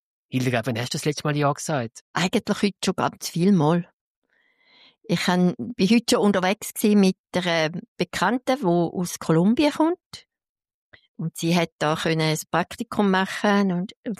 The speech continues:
Speaker 2: so. Und sie hat mich besucht. Und ich hab schon ganz viel Mal heute Ja gesagt. Weil wir sind ins Gespräch gekommen und sie hat mir neue Sachen gesagt, die sie erlebt hat. Und ich han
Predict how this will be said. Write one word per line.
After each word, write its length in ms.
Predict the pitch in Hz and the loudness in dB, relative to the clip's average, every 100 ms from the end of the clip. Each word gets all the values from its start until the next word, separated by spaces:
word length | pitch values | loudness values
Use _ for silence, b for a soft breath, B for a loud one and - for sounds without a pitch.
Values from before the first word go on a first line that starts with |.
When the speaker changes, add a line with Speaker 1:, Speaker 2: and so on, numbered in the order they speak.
| - | -2
Speaker 2:
so. 260 | 180 180 180 | 4 4 4
Und 280 | 156 151 156 | 2 -2 -4
sie 120 | - - | -4 -4
hat 80 | |
mich 160 | 165 - | -4 -10
besucht. 540 | - - 156 220 - 156 | -8 -2 0 0 -2 -6
Und 100 | 165 - | -6 -6
ich 120 | - | -4
hab 100 | 180 | -2
schon 140 | 208 - | -2 -4
ganz 320 | - 269 370 | -6 -6 -4
viel 200 | - 294 415 | 2 2 4
Mal 180 | 381 392 | 4 4
heute 280 | 381 - 403 | 2 2 4
Ja 140 | 392 403 | 4 2
gesagt. 600 | - 523 - 175 - - - | -2 0 0 -2 -10 -20 -12
Weil 380 | 202 208 202 - _ _ _ _ _ _ - | -8 -6 -6 -8 _ _ _ _ _ _ -6
wir 80 | |
sind 220 | 180 214 190 | 0 2 2
ins 180 | 180 | 0
Gespräch 500 | - - - 170 294 | -4 -6 -2 0 0
gekommen 200 | - 403 | 2 2
und 100 | 339 | 4
sie 100 | - | 2
hat 100 | 233 | 0
mir 120 | 202 190 | 0 2
neue 380 | 185 185 175 | 4 4 2
Sachen 520 | 170 156 202 - - 339 _ b b b b b b _ - | 0 -2 -2 -4 -4 -4 _ b b b b b b _ -6
gesagt, 360 | 269 285 - | -2 -2 -2
die 80 | 247 | -4
sie 240 | - 240 | 0 2
erlebt 460 | 220 190 220 - - | 2 2 -2 -4 -2
hat. 260 | 349 - 233 | -2 -2 0
Und 180 | 208 | 0
ich 240 | 208 202 - | 0 -4 -2
han 160 | 190 | -4